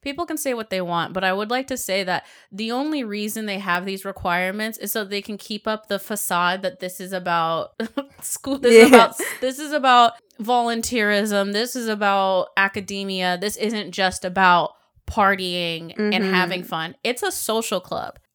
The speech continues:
Speaker 1: I, there was, like, not enough oversight, and the oversight that we did have was mis- fucking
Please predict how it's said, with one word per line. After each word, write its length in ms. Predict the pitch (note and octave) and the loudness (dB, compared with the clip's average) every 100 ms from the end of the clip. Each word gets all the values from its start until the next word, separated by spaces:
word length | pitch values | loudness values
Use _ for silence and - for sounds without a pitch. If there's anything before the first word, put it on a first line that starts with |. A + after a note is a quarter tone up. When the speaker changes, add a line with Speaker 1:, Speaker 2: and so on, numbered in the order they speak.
| - | -2
Speaker 1:
I, 120 | A#3 | -2
there 160 | A#3 | 0
was, 100 | C#4+ | 0
like, 420 | D4+ B3 A#3 G#3+ - | -2 -2 -2 -4 -8
not 500 | G#3+ G#3+ G#3+ G#3+ A3+ | -6 -2 0 0 -2
enough 520 | G3 F#3+ F#3 F3+ G3+ - | -6 -6 -2 -2 -4 -6
oversight, 640 | F3 F3+ G#3 A3 A3+ A3+ - | -4 -4 -4 -4 0 0 -2
and 120 | G3 | -8
the 120 | G3 | -6
oversight 500 | - G3+ B3 B3 A3+ | -4 -2 -4 -2 -4
that 140 | A3 C#3 | -2 -4
we 120 | G3 | -6
did 300 | F3+ D#3 E3 | -8 -8 -6
have 360 | G3+ G#3+ A3+ G#3+ | -2 2 2 0
was 280 | G3 F3+ F3 | -4 -4 -8
mis- 560 | F3 F3 F#3 A3 - _ | -8 -4 -4 -6 -12 _
fucking 680 | _ - F#3+ F3 F#3 F3+ F#3 | _ -10 -6 -6 -6 -8 -10